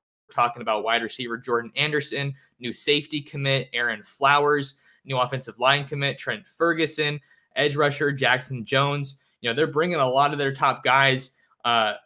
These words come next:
out to campus this weekend for visits because, as we know, a lot of times recruits are the best recruiters for a program,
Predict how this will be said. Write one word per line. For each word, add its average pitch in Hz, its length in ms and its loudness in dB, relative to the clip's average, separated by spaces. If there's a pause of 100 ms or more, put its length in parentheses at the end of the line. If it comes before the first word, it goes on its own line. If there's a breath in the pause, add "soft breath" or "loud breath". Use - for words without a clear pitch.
(120)
out 131 200 0
to 135 60 -12
campus 143 440 -2
this 131 220 -6
weekend 131 300 -2
for 117 120 -4
visits 135 420 0
because, 127 340 -4
as 123 240 0
we 135 100 -2
know, 147 400 0 (160)
a 117 40 -4
lot 123 200 4
of 127 80 0
times 131 300 0
recruits 139 520 -4 (140)
are 123 240 4
the 120 140 -2
best 120 360 0
recruiters 131 720 -4
for 123 520 0
a 120 200 0
program, 120 600 0